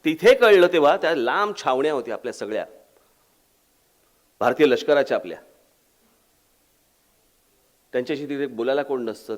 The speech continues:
ते एकटे असतात. एकटे म्हणजे जे काय आठ दहा जण जे असतील एकेका छावणीवरती, तेवढेच जण असतात.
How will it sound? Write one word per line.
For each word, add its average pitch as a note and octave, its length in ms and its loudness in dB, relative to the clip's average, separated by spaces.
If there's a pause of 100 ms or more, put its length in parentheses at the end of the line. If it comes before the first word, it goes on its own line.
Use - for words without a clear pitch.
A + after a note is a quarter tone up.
ते C3+ 140 -2
एकटे B2+ 240 -6
असतात. A2 340 -4 (140)
एकटे B2 260 -6
म्हणजे D3 220 -6
जे C#3 100 -10
काय D3+ 180 -4
आठ B2 220 -2
दहा B2+ 120 -6
जण B2+ 200 -4
जे B2 100 -4
असतील C3 260 -4
एकेका B2+ 260 -6 (100)
छावणीवरती, A#2 400 -4
तेवढेच A#2+ 320 -4
जण B2 180 -2
असतात. G2+ 340 -4